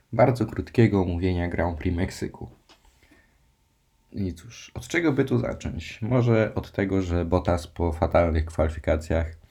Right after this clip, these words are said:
zapewnił sobie trzecie miejsce w wyścigu. E, było też mnóstwo nieudanych pit stopów, między innymi, e, pit stop Lando Norrisa, który kosztował go ostatecznie wyścig.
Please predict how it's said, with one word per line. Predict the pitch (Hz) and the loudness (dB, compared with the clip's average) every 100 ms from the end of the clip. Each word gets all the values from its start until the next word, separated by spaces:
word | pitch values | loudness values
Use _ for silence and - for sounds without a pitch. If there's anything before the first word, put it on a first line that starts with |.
| _ _ - | _ _ -6
zapewnił | 82 90 87 85 | -2 -2 -2 -4
sobie | 85 85 87 | -4 -4 -4
trzecie | - 80 - | -6 -8 -4
miejsce | 82 80 82 87 | -2 -2 -4 -4
w | |
wyścigu. | 87 - - 87 98 117 - _ _ _ _ _ _ _ _ _ _ - | -6 -10 -8 -2 0 -2 -6 _ _ _ _ _ _ _ _ _ _ -10
E, | 85 78 76 78 80 - | -4 -2 -2 -4 -8 -2
było | 98 101 | 2 2
też | 98 85 78 - - | 2 0 -2 -6 -8
mnóstwo | 98 101 98 - 90 | -2 0 -2 -4 -4
nieudanych | 85 87 87 85 85 | -2 -2 -2 -2 -6
pit | - 82 | -10 -10
stopów, | - 92 85 92 - | -6 -4 -2 -4 -4
między | 87 87 | -4 -4
innymi, | 87 87 85 82 82 80 82 - - - _ _ _ | -4 -4 -2 -2 -2 -4 -8 -14 -20 -20 _ _ _
e, | - 85 80 | -8 -6 -6
pit | 80 - | -10 -8
stop | 82 78 | -8 -4
Lando | 90 85 87 | -2 -2 -2
Norrisa, | 85 78 82 85 | -4 -4 -6 -6
który | 80 - | -6 -6
kosztował | 82 85 - 87 85 | -4 -4 -2 0 0
go | 87 | -2
ostatecznie | 90 - 90 95 101 101 | -4 -4 -4 -4 -4 0
wyścig. | 117 120 - 196 | 0 -2 -4 -6